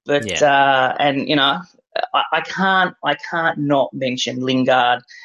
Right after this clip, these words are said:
Speaker 1: <laughs>
Speaker 2: King Lingard,
Speaker 1: Scoring.
Speaker 2: mate. Lingardino.
Speaker 1: Absolutely. And it was actually funny 'cause I was watching the game and I'm like,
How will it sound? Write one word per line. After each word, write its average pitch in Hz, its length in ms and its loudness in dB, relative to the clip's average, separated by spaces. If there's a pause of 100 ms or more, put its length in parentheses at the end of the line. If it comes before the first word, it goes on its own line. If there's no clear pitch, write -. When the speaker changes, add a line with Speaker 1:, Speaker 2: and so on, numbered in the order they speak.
Speaker 1:
<laughs> - 340 -6
Speaker 2:
King 120 280 -2
Lingard, 101 500 -2
Speaker 1:
Scoring. 156 260 0
Speaker 2:
mate. 98 80 -6 (260)
Lingardino. 95 460 -2
Speaker 1:
Absolutely. 104 960 -6 (440)
And 175 200 -2
it 170 100 -2
was 170 240 -4
actually 170 400 -2
funny 143 300 0
'cause 143 160 0
I 139 60 4
was 139 160 -2
watching 151 640 -2
the 143 100 -2
game 127 500 0
and 131 200 0
I'm 131 160 0
like, 123 300 0